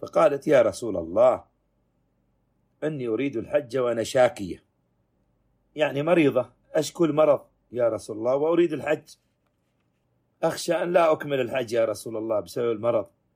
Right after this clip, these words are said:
فقال النبي صلى الله عليه وسلم: "حجي، انوي الحج واذهبي، واشترطي"،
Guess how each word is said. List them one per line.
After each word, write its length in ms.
فقال 340
النبي 440
صلى 220
الله 120
عليه 120
وسلم: 440
"حجي، 760
انوي 280
الحج 360
واذهبي، 520
واشترطي"، 760